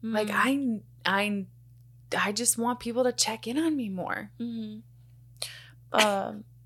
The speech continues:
Speaker 2: I was just gonna say,
Speaker 1: If you're listening
Speaker 2: like
Speaker 1: and you're my friend, check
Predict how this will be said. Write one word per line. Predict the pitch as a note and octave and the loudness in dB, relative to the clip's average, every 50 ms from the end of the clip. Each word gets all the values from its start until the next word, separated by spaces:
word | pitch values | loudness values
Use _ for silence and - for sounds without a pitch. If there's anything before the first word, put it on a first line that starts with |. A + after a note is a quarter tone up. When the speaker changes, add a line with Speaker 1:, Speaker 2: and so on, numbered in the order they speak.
| - - - | -8 2 4
Speaker 2:
I | G#3 A3 | 6 6
was | A3 A3 | 6 6
just | G#3+ - - - - | 4 2 2 4 2
gonna | A3+ G#3+ G#3+ G#3 | 2 4 4 6
say, | - - - A3+ G#3 G#3 G3+ G3+ | 6 6 8 8 8 8 8 6
Speaker 1:
If | G3 | 6
you're | A#3 A#3 | 6 6
listening | A3+ A#3+ C4 C4+ - C4 B3 A#3 | 8 8 6 8 6 6 6 6
Speaker 2:
like | A3 | 6
Speaker 1:
and | G#3+ G#3 | 4 4
you're | G3+ G3+ | 6 8
my | G3 F#3+ F#3+ | 8 8 8
friend, | F#3+ - - F#3+ F#3+ F3 E3+ - - | 6 6 8 8 8 8 6 6 4
check | - - - - - | 4 4 4 2 0